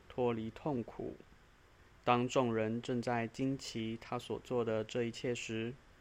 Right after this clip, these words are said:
他却向门徒说：“你们应谨记这些话，人子将要被交于人手中。”这个反差太大了，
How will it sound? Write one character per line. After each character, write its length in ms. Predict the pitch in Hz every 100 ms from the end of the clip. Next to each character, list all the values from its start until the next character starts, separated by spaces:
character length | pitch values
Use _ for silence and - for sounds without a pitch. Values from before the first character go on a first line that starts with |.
| - -
他 120 | - 107
却 200 | - 107
向 200 | 123 110
门 240 | 110 117
徒 200 | - 120
说 400 | - 131 135 139 - - - - - -
：“你 80 | 127
们 200 | 123 -
应 300 | 147 160 170
谨 300 | - 127 98 -
记 220 | 123 113
这 180 | - 120
些 300 | - 120 120
话， 380 | - 131 - - - - - -
人 260 | 110 120
子 280 | 131 120 92 -
将 260 | - 120 127
要 200 | 123 107
被 240 | 123 113
交 340 | - 139 143
于 100 | 127 113
人 240 | 113 117
手 280 | - 80 - -
中。” 260 | 110 107 127 - - - - - - - - - -
这 120 | - 120
个 120 | 110
反 300 | - 104 101
差 440 | - 139 131 135
太 260 | - 143 104
大 300 | - 101
了， 80 | -